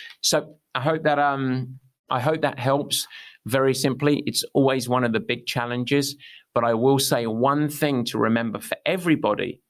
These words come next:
however you're carrying it, you want to think about an Ironman race as an adventure. It's a long, long day, and short-term decisions can have long-term negative effects. So if you do drop nutrition,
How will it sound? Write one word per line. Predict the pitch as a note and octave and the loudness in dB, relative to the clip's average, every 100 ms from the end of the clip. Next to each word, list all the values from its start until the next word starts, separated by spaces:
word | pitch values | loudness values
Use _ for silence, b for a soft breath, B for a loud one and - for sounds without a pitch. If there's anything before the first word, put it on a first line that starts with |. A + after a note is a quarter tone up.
| _ | _
however | B2+ B2 C#3 D#3 | -2 2 2 4
you're | D3 C3+ B2 B2 | 4 4 2 0
carrying | - D3+ C#3+ B2 G#2+ G2 | -4 0 0 0 0 -2
it, | F#2+ - _ _ _ b b b _ | -2 -4 _ _ _ b b b _
you | A#2+ C3+ | 4 6
want | D#3 D3+ | 6 4
to | D3+ C3 | 0 -2
think | - - D#3 D#3 | -2 0 0 2
about | D#3+ D#3 A#2+ G#2 - | 0 0 -2 -2 -2
an | A2+ - - | -4 -4 -2
Ironman | B2 B2+ B2 A#2 G#2+ | 0 2 0 0 0
race | A2 G#2+ A2+ | 0 -2 -4
as | A2+ A2+ | -6 -2
an | G#2 | -2
adventure. | G2 G2+ A2+ - - C#3 b b _ | -2 -4 -6 -4 -2 -4 b b _
It's | A#2+ - | -8 0
a | A2 | 2
long, | A2 A#2+ C3 D#3 D#3+ | 4 4 4 4 4
long | D#3 D3 C3+ | 4 2 0
day, | C3+ B2+ G2+ G2 b b b _ | 0 0 -2 -8 b b b _
and | B2 A#2 | -6 -4
short-term | - - - F3+ F3 - E3+ D#3 C#3+ | -4 -2 4 4 2 0 2 4 2
decisions | C3+ C3+ D#3+ D#3 C3+ G#2 - | 0 -2 -2 -4 -4 -4 -4
can | A#2 G#2+ | -4 -2
have | A2 G2+ | -4 -2
long-term | G#2+ A#2 C3 B2+ B2 C3 A#2 A2 | 2 2 2 2 0 0 0 0
negative | G#2+ G#2+ G2 G2+ | -2 -4 -8 -6
effects. | G2+ - G#2+ F2 - - - B B B | -6 -4 -4 -4 -6 -8 -8 B B B
So | - | 0
if | C3 B2+ | 0 4
you | C3 | 2
do | B2 D#3 D#3+ | 4 6 6
drop | C#3 - A#2 C#3 D3 - C3+ | 4 0 0 2 2 -2 0
nutrition, | C3 B2+ - C3 B2 - G#2 F#2 | 0 0 0 0 0 -4 -6 -6